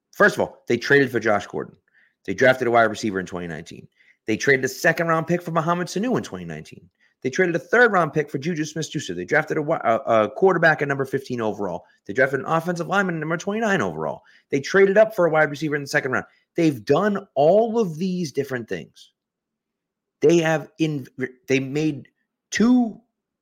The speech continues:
quarterbacks or two, um,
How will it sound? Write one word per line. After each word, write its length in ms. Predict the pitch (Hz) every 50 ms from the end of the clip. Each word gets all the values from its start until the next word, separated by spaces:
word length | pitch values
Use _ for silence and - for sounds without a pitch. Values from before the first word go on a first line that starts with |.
| _ _ _ -
quarterbacks 800 | - 202 214 226 254 208 143 113 95 87 90 92 101 - - -
or 100 | - 120
two, 540 | 113 - - - 190 196 202 208 202 196 - 110
um, 580 | 143 143 139 139 135 131 127 123 120 117 113